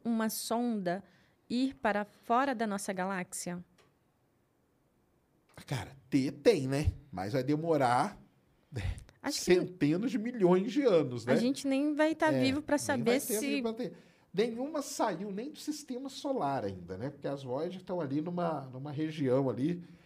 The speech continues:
Speaker 2: <clears throat> que é a heliopausa e tal. Agora, imagina sair da galáxia. É muito longe. Agora, ter, tem. É possível. <laughs> Aquele negócio, né?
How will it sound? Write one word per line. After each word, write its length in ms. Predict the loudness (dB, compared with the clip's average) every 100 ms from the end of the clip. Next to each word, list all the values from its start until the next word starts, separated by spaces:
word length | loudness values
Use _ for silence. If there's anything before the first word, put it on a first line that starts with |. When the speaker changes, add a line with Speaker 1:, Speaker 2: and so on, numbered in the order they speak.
| _ _ _
Speaker 2:
<clears throat> 600 | 2 4 0 -2 -8 -14
que 120 | -4
é 20 | -2
a 100 | 0
heliopausa 920 | 0 0 -2 0 2 4 2 0 -4
e 20 |
tal. 360 | 0 0 0 -4 -16 _ _ _ _ _
Agora, 260 | -6 0 0
imagina 320 | 0 -4 -4
sair 200 | -4 -2
da 100 | -2
galáxia. 680 | 0 2 2 0 -2 -12 -14 _ _ _ -12
É 80 |
muito 640 | -10 -6 -2 0 -2 -6 -8
longe. 420 | -8 -10 -14 -18 -8
Agora, 320 | 0 0 0
ter, 580 | -4 2 2 2 -2 -10 _ _ _ _ _ _
tem. 320 | 4 4 0 -10 -20 _ -4
É 100 | -4
possível. 560 | -2 -4 -4 -4 -4 -8 -20 _ -18
<laughs> 240 | -18 -20
Aquele 320 | -14 -8 -6
negócio, 560 | -6 -8 -6 -6 -8 -12
né? 220 | -12 -12